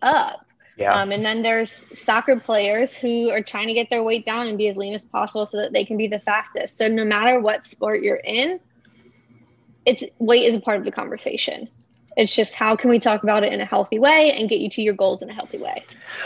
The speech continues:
Speaker 2: Well, and that's, like, an interesting thing too, like, that concept you brought up of, like, within the football team, you know, I mean, you think of that team dynamic and there's so many different positions with, like, very unique,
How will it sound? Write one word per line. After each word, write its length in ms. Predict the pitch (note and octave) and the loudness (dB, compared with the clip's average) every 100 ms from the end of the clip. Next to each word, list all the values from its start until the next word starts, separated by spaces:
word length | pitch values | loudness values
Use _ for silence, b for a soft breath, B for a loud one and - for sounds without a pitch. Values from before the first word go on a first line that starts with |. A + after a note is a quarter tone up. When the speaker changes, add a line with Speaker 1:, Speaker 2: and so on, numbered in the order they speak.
| B | B
Speaker 2:
Well, 60 | D#3+ | 4
and 60 | |
that's, 140 | G3+ D4 | 4 4
like, 100 | A3 | 2
an 60 | |
interesting 380 | C#3+ D3+ - C#3 | 2 2 2 0
thing 260 | C3+ C#3+ C3 | 2 2 2
too, 520 | - D3+ E3 B2+ C3 | 2 4 6 6 4
like, 120 | B2+ B2 | 2 2
that 160 | A#2 | 0
concept 380 | - C#3 D3 - | 0 0 0 -2
you 60 | A#2 | 2
brought 160 | A#2 | 2
up 80 | B2 | 2
of, 80 | A#2 | 2
like, 160 | G#2+ - | 0 0
within 220 | A#2 D3+ | 2 2
the 80 | B2+ | 2
football 400 | - D#3 A#2 G#2 | 0 2 2 2
team, 460 | - A2+ G#2+ A2 - _ | 0 0 0 -4 -8 _
you 100 | - | 0
know, 100 | A#2+ A2+ | 2 4
I 60 | |
mean, 140 | B2 A#2+ | 4 2
you 60 | |
think 160 | A#2+ E3+ | 2 2
of 80 | C3+ | 2
that 200 | A#2 B2+ | 2 2
team 180 | - B2 | 0 0
dynamic 600 | A2 A2+ A#2 A2+ A#2+ - b b b b | 2 2 0 -2 -6 -12 b b b b
and 100 | A#2+ | 0
there's 180 | G#2+ - | 0 0
so 160 | - | 2
many 120 | C#3 C3 | 2 2
different 280 | B2+ A#2+ | 0 -4
positions 400 | - A#2 A2+ A2+ | -4 -2 -2 -2
with, 120 | A2+ G#2+ | -2 -2
like, 200 | G#2 - | -2 0
very 220 | A2 A2 | 2 2
unique, 380 | A2 A2 A2 | 0 -4 -6